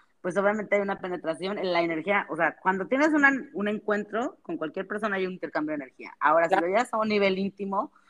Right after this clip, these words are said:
Speaker 1: donde van a conectar y van a estar literal adentro uno del otro, ese intercambio es súper fuerte.
Speaker 2: Súper fuerte.
Speaker 1: Y, y es como, ¿cómo,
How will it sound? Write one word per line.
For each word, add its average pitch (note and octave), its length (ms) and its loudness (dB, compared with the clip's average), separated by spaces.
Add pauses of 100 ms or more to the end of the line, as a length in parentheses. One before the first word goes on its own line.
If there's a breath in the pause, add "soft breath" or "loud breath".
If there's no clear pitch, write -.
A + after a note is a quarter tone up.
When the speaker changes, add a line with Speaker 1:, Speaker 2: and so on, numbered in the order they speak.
(160 soft breath)
Speaker 1:
donde E3+ 800 0
van G3 300 2
a D4+ 100 2
conectar F#3 560 2
y F3+ 60 0
van F#3 180 0
a A3 220 6
estar F#3 260 -2
literal F#3 460 -2
adentro F#3 380 -4
uno F#3 180 -2
del C#3 160 -2
otro, E3+ 480 -6
ese F#3+ 180 -2
intercambio G3 500 -4
es E3+ 60 -8
súper D#3+ 240 -6
fuerte. - 400 2 (380)
Speaker 2:
Súper B3 300 4
fuerte. - 260 -4
Speaker 1:
Y, A#3 220 -4 (500)
y B3 240 6
es A#3+ 160 4
como, B3 640 0
¿cómo, C4 640 0